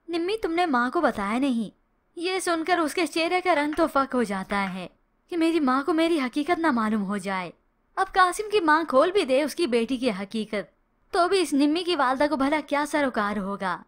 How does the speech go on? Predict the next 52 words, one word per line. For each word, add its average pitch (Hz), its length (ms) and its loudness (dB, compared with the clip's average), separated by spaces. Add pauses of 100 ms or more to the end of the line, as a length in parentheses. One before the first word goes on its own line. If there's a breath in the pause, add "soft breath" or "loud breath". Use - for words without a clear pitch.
(300)
क्योंकि 320 320 0
बेइज्जती 254 520 2
उनकी 277 280 2
अपनी 302 240 0
बेटी 226 320 0
की 381 120 4
जो 349 100 2
नहीं 214 240 0
हुई, 202 320 -6 (140)
सतारा 254 400 -2
यतीम 254 460 0
जो 294 120 4
है 220 320 -2 (180)
उसकी 330 280 -2
जो 311 220 4
हुई। 208 300 -4 (240)
वहाँ 349 240 2
पर 370 120 0
सलमान 269 460 0
की 320 100 -4
पूरी 320 280 -2
कोशिश 330 400 -2
है 349 100 -2
कि 359 140 -4
सालार 262 400 2
के 311 120 -6
साथ 294 220 0
फिर 320 220 -2
से 359 140 -4
उसकी 302 260 -4
दोस्ती 233 420 -4
हो 202 160 -6
जाए, 185 340 -8 (200)
वो 381 80 2
उसे 349 180 -2
बताएगा 208 720 -4 (160)
कि 392 120 0
सतारा 339 360 0
की 370 140 -6
कासिम 320 360 -6
से 349 120 -4
मंगनी 262 340 0
हो 202 180 -4
गई। 185 280 -6 (160)
देखो 339 340 0
उस 285 160 0
लड़की 269 280 0
की 330 100 -4
मंगनी 254 320 -2
हो 220 160 -2
चुकी 202 380 -8
है, 190 260 -12